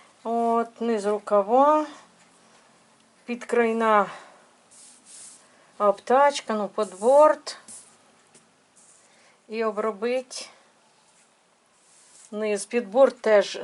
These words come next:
оцей вільний край буде окантований.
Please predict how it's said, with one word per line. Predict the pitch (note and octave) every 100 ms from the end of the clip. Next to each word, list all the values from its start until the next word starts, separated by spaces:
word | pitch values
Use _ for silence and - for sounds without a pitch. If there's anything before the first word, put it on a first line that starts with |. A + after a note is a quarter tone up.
| E3
оцей | G3 G3 - G3+ F#3 E3+
вільний | G3 G#3+ G3 F#3
край | F3 A3 B3+ D#4 F4 - _ _ - - - - -
буде | G3+ A#3 A3+ A#3 A#3 A3 G3+ - _ _
окантований. | G#3 G#3 G#3+ G#3 G#3 G3 E3 D#3 D3+ D3